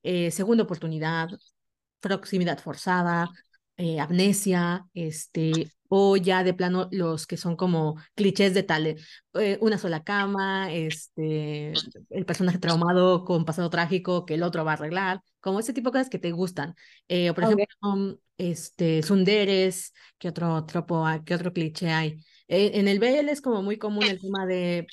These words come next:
Speaker 1: mm, seme tóxico, o por ejemplo, la diferencia, eh, marcada entre uke y seme, o no, o, o, o al-, o la inversa.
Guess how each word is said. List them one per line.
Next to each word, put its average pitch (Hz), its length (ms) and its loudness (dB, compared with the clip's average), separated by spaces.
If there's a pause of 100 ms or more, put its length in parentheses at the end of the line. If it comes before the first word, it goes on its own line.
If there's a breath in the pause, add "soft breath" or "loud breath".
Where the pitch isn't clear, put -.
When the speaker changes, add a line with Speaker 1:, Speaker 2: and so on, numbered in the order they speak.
(160)
Speaker 1:
mm, 165 340 -4
seme 190 320 2
tóxico, 285 760 -2
o 180 160 0
por 185 120 -4
ejemplo, 180 680 0
la 170 160 0
diferencia, 196 840 -2 (420 loud breath)
eh, 170 220 -2
marcada 185 640 -2
entre 175 400 -4
uke 180 220 -2
y 175 80 -2
seme, 254 480 0
o 170 160 -2
no, 180 180 0
o, 165 240 -4
o, 160 400 0
o 156 40 -2
al-, 160 260 -4
o 170 220 0
la 165 140 -2
inversa. 165 500 -4